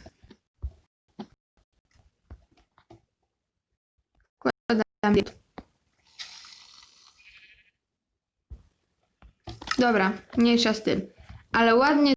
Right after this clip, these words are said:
to będzie wyglądało, jak tu położymy. Tak, tak. Przynajmniej na filmiku ładnie wyglądało, y, który ja oglądałem na YouTube. Właśnie, y, z tego kanału, bo on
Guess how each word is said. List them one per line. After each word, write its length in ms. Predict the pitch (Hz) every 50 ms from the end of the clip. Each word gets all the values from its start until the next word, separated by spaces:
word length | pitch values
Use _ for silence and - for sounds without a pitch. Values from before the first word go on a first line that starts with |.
| - 254
to 60 | 247
będzie 280 | 247 254 247 240 240
wyglądało, 500 | 226 220 220 226 233 226 226 233 233 233
jak 240 | 226 214 214 - -
tu 260 | - - - 262 262
położymy. 680 | 269 277 247 233 220 214 220 214 214 208 208 - 233 - - _ _ _ - - - _ _ _ - - - - - _ _ _
Tak, 560 | - 247 247 247 262 285 - _ 285 302 - - - - _ _ _ - - - - -
tak. 420 | - 220 214 226 233 226 - - - _ _ _ - - _ _ _ _ _ _ _ _ _ _ _
Przynajmniej 480 | - - 220 220 226 226 233 240 247
na 100 | 254 262
filmiku 500 | 262 - 277 269 269 254 233 240 - 202
ładnie 340 | 190 185 180 185 190 190 190
wyglądało, 640 | 196 190 190 196 190 196 190 185 185 - - - - - - _ - - - _ - - - - _ - _ - 220
y, 160 | 220 226 220
który 500 | 220 - - 233 233 226 - 233 226 226
ja 260 | 233 233 - 214 214 -
oglądałem 720 | 214 220 220 214 220 220 220 214 214 214 214 214 208 214 208 - - 214 214 - - - - _ - - _ - - - _ _ _ _ _ _ _ _ -
na 160 | 240 240 240
YouTube. 520 | 240 233 233 277 - - - 254 214 214 220
Właśnie, 540 | 269 269 - 302 277 269 262 254 - -
y, 100 | 254 254
z 80 | 240 -
tego 300 | - 269 254 247 247 247
kanału, 520 | 269 254 247 254 247 233 226 220 214 214
bo 120 | 208 233 233
on 80 | 233